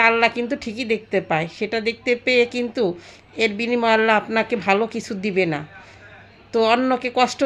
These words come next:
দেওয়ার আগে দশ বার ভাবা উচিত আমাদের যে এর ফল কিন্তু ভালো হবে না, অন্তত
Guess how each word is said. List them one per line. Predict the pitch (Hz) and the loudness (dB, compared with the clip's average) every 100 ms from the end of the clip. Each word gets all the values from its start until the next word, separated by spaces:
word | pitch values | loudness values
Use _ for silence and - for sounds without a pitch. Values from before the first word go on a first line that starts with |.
| 254 | 2
দেওয়ার | 254 247 | 4 6
আগে | 247 247 233 | 6 4 4
দশ | 254 233 | 2 4
বার | 247 208 | 2 2
ভাবা | 202 196 220 | 0 2 2
উচিত | 214 208 190 | 0 -2 0
আমাদের | 180 170 165 175 165 | 0 0 -2 -6 -6
যে | 214 220 214 | -4 -2 2
এর | 240 247 - | 2 2 -6
ফল | - 247 247 240 | 2 4 4 0
কিন্তু | 226 254 202 | -4 -2 2
ভালো | 214 240 | 2 2
হবে | 226 214 220 | 2 0 0
না, | 226 240 - - 226 | 0 -2 -8 -8 -6
অন্তত | 220 240 233 | -2 -2 0